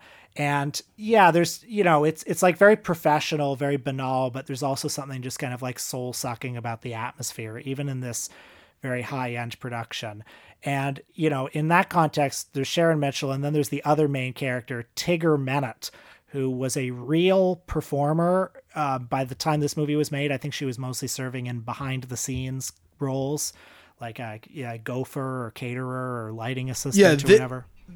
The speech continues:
Speaker 2: this movie shows her as kind of, like, an all-around, like, utility film worker. She kinda does a little bit of everything on set here.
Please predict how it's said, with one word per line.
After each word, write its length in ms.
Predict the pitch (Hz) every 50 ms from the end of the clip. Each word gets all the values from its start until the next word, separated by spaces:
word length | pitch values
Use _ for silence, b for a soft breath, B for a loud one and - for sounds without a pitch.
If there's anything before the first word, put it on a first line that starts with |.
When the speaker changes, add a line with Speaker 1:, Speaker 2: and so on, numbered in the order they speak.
| - - -
Speaker 2:
this 480 | 165 156 143 147 165 208 214 - -
movie 340 | 185 180 180 175 147 156 156
shows 500 | 143 - - - 165 143 143 143 135 135
her 280 | - 151 143 139 139 131
as 240 | 98 127 131 127 -
kind 200 | - 143 131 131
of, 80 | 123
like, 140 | 127 127 135
an 80 | 131 - -
all-around, 520 | 131 131 131 127 131 131 127 127 127 120 -
like, 180 | - 131 123 127
utility 760 | 135 131 127 127 - - 127 123 123 131 127 127 120 120 123
film 440 | - - - 139 123 120 117 110 113
worker. 300 | 104 101 - - - 101
She 140 | 95 - -
kinda 200 | - 175 156 139
does 180 | 131 131 127 127
a 20 |
little 240 | 123 127 131 131 120
bit 120 | 123 123
of 60 | 120 -
everything 400 | 127 123 - 127 - - 117 113
on 200 | - 101 101 101
set 340 | - - - 113 - -
here. 280 | - - 101 - -